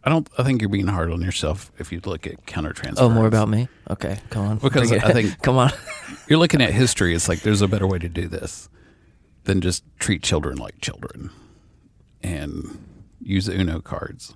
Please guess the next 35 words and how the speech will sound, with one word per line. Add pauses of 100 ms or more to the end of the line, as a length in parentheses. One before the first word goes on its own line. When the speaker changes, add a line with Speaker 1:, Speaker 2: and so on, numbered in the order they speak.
(360)
Speaker 2:
Or
look,
like,
Speaker 1:
So (240)
is
this
about
Speaker 2:
monodimensional.
Speaker 1:
you
or
is
it
about
him?
I
think
it
is
about
him. (840)
Speaker 2:
Yeah,
I
Speaker 1:
But
Speaker 2:
think
Speaker 1:
all
Speaker 2:
I'm
Speaker 1:
of
our
Speaker 2:
using
it
as
a
touchstone
a
little,